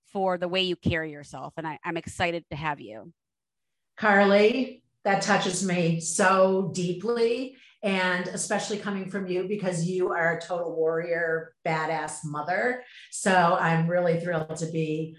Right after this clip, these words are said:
Speaker 2: in mutual respect. And,
Speaker 1: We are.
Speaker 2: you know, it's not like we even know each other that well, but I feel like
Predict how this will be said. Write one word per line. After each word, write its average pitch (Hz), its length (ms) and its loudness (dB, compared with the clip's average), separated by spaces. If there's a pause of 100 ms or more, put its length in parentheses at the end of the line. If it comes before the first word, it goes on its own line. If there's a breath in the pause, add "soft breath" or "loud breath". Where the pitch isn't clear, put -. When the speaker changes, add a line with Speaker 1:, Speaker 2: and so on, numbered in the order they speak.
(240 loud breath)
Speaker 2:
in 220 180 6
mutual 269 440 6
respect. - 600 0 (180)
And, 233 140 4
Speaker 1:
We 339 120 8
are. 240 200 6
Speaker 2:
you 294 80 2
know, 302 80 4
it's 277 160 2
not 285 140 4
like 320 180 2
we 294 100 2
even 240 260 4
know 226 200 2
each 247 160 -4
other 220 200 0
that 196 300 -2
well, 175 320 -4
but 254 100 -4
I 220 80 0
feel 185 300 -6
like 196 260 -4